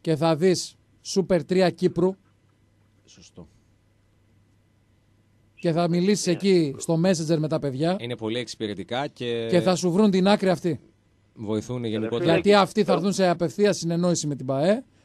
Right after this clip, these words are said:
Speaker 1: και θα πάρουν ένα αριθμό εισιτηρίων και θα έχουν και τον τρόπο τους να εξασφαλίσουν εισιτήρια για όλα τα Αριανάκια. Άρα,
Speaker 3: Ε, δεν
Speaker 1: Super
Speaker 3: θα με
Speaker 1: τρία
Speaker 3: ρωτήσεις
Speaker 1: Κύπρου,
Speaker 3: τώρα.
Speaker 1: Super
Speaker 3: Super
Speaker 1: τρία
Speaker 3: τρία
Speaker 1: Κύπρου
Speaker 3: Κύπρου,
Speaker 1: Messenger. Γεια σας, είμαι Αριανός από τη Γερμανία.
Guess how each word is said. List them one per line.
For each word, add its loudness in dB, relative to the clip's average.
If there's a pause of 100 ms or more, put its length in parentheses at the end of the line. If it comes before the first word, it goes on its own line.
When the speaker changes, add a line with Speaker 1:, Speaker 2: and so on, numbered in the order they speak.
Speaker 1:
και -4
θα -2
πάρουν 0
ένα 0
αριθμό -2
εισιτηρίων -2 (800)
και -2
θα 2
έχουν 0
και 0
τον 0
τρόπο 2
τους -2
να 0
εξασφαλίσουν -4
εισιτήρια -4
για 0
όλα 0
τα -4
Αριανάκια. -6 (1080)
Άρα, 4
Speaker 3:
Ε, -6 (440)
δεν 6
Speaker 1:
Super 2
Speaker 3:
θα 8
με -2
Speaker 1:
τρία 6
Speaker 3:
ρωτήσεις 4
Speaker 1:
Κύπρου, 6
Speaker 3:
τώρα. -8 (460)
Speaker 1:
Super 2
Speaker 3:
Super 2
Speaker 1:
τρία 4
Speaker 3:
τρία 6
Speaker 1:
Κύπρου 6
Speaker 3:
Κύπρου, 6
Speaker 1:
Messenger. 8 (800)
Γεια 4
σας, 4
είμαι 6
Αριανός 6
από 2
τη -2
Γερμανία. 2